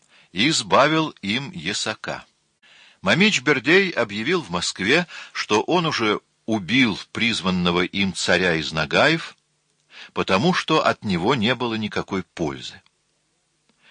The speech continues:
Черемисы взоткнули голову убитого на высокий кол и приговаривали: «Мы было взяли тебя на царство для того, чтоб ты с своим двором оборонял нас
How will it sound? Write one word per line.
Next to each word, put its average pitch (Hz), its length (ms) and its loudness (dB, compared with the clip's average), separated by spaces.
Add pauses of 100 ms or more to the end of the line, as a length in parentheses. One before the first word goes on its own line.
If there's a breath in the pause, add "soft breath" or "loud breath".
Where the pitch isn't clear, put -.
Черемисы 120 840 4 (500 loud breath)
взоткнули 123 680 2
голову 113 480 0
убитого 92 600 -2
на 87 100 0
высокий 92 460 -2
кол 147 340 0 (360 loud breath)
и 107 140 -2
приговаривали: 95 840 0 (800 soft breath)
«Мы 156 180 0
было 175 240 6
взяли 165 440 6
тебя 127 360 0
на 104 140 0
царство - 720 -6 (1080 loud breath)
для 95 220 4
того, 151 280 6
чтоб - 380 2
ты 165 240 4
с - 60 2
своим 139 540 2
двором 131 540 4
оборонял 131 680 4
нас 85 440 -4